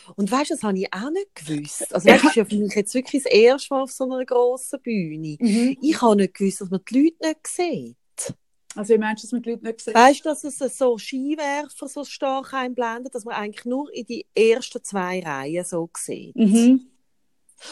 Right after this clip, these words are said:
Speaker 1: Und das hat mich im Fall am Anfang so, ah, ah, aha,
Speaker 2: Hast du das,
Speaker 1: weisst du,
Speaker 2: hast du das
Speaker 1: so
Speaker 2: nicht realisiert?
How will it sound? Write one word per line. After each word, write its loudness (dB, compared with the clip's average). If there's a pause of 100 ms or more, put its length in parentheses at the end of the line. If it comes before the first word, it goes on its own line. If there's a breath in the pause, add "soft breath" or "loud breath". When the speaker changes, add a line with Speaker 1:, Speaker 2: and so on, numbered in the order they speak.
(140 loud breath)
Speaker 1:
Und 0
das 6
hat 8
mich 6
im 8
Fall 10 (100)
am 2
Anfang 2
so, -12
ah, -2 (260)
ah, 0 (260)
aha, -8
Speaker 2:
Hast 4
du 6
das, 2
Speaker 1:
weisst -
du, -8
Speaker 2:
hast -
du 4 (180)
das 2
Speaker 1:
so 2
Speaker 2:
nicht 6
realisiert? -2